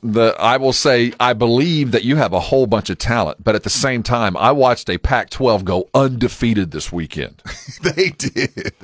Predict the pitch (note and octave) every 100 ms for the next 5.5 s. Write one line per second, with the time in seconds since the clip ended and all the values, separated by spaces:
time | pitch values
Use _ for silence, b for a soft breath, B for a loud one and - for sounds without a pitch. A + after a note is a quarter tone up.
0 | - B2+ A#2 - E3+ F3+ B3 F#3+ B2 A#2
1 | - A#2 E2+ C2 A#1+ - C#3 F3+ A#2+ F#4+
2 | A4+ C#3+ - F4 D#4+ A4+ B2 G2 - -
3 | B2+ D3 C3+ D#3+ D3 B2 G3+ B3 C3 B2
4 | _ _ _ _ _ - - D3 B2 F#3+
5 | B3+ B3+ B3+ F3